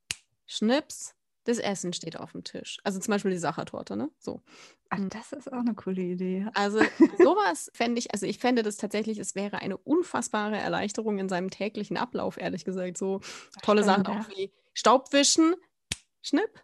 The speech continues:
Speaker 1: fertig.
Speaker 2: <laughs>
Speaker 1: Wäre doch fantastisch. Ich stelle
Speaker 2: Das
Speaker 1: mir das
Speaker 2: ist so wie bei
Speaker 1: großartig vor. Sowas fände ich schön.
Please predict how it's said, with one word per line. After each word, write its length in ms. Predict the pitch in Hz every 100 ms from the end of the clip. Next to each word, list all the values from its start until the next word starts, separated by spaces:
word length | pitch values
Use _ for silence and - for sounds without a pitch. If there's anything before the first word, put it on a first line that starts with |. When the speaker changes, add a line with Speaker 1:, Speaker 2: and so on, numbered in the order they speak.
| _
Speaker 1:
fertig. 540 | - 392 403 - -
Speaker 2:
<laughs> 500 | 302 - 214 - 247
Speaker 1:
Wäre 140 | 185 190
doch 140 | 233
fantastisch. 800 | 269 330 269 330 - - - - -
Ich 140 | 185
stelle 180 | 220 208
Speaker 2:
Das 80 | 196
Speaker 1:
mir 60 | 202
das 100 | 214
Speaker 2:
ist 40 |
so 60 | 247
wie 40 |
bei 60 | 233
Speaker 1:
großartig 260 | 226 240
vor. 160 | - 180 _ _ -
Sowas 440 | 247 320 285 -
fände 200 | 220 214
ich 80 | 208
schön. 420 | - 196 175 202